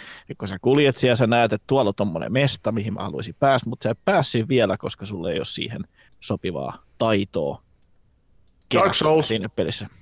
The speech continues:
Speaker 1: No, Dark Souls on vähän sitä samaa hakenut sit tähän kolme D-maailmaan, mut muuten Dark Souls on pelkkää syöpää. Anteeksi
Speaker 2: <laughs>
Speaker 1: vaan ne, jotka siitä on innoissaan. Mut Hollow Knight, loistava peli.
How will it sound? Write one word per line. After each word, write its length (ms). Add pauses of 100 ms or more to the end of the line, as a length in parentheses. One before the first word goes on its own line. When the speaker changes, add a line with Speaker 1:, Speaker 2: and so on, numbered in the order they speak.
(600)
Speaker 1:
No, 260 (220)
Dark 240
Souls 320
on 80
vähän 200
sitä 160
samaa 300
hakenut 360
sit 180
tähän 200
kolme 300
D-maailmaan, 720
mut 120 (100)
muuten 260
Dark 240
Souls 340
on 140 (320)
pelkkää 400
syöpää. 520 (420)
Anteeksi 400 (220)
Speaker 2:
<laughs> 120
Speaker 1:
vaan 220 (1000)
ne, 120
jotka 280
siitä 320
on 80
innoissaan. 600 (840)
Mut 180
Hollow 320
Knight, 280 (140)
loistava 600
peli. 320